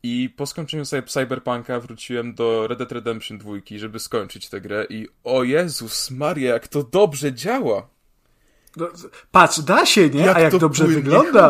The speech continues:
Speaker 1: chodzi. I wiecie co? Jak autentycznie przez, przez te trzydzieści godzin rozgrywki w Cyberpunku broniłem C D Projektu, bo ta-, tak mi się, mi się, dobra, ludzie się trochę czepiają,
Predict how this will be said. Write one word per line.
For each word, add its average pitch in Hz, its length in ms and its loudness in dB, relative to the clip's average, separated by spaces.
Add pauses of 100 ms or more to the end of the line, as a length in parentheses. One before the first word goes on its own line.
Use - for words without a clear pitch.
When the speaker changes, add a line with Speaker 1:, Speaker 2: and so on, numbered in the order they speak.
Speaker 1:
chodzi. 127 200 -12
I 139 40 -8
wiecie 147 280 -6
co? 147 240 -4 (840)
Jak - 200 -6
autentycznie 135 600 -6
przez, - 400 -12
przez - 240 -14
te 135 100 -12
trzydzieści 131 480 -14
godzin 131 360 -6
rozgrywki 123 560 -10
w 123 60 -18
Cyberpunku 120 760 -8
broniłem 135 540 -4
C - 120 -10
D 104 120 -18
Projektu, - 480 -8
bo 110 140 -16
ta-, 131 160 -10
tak 175 300 -8
mi 175 80 -8
się, - 300 -10
mi 151 80 -10
się, - 120 -14
dobra, 143 380 0
ludzie 170 260 -2
się 135 140 -10
trochę 117 280 -10
czepiają, 120 760 0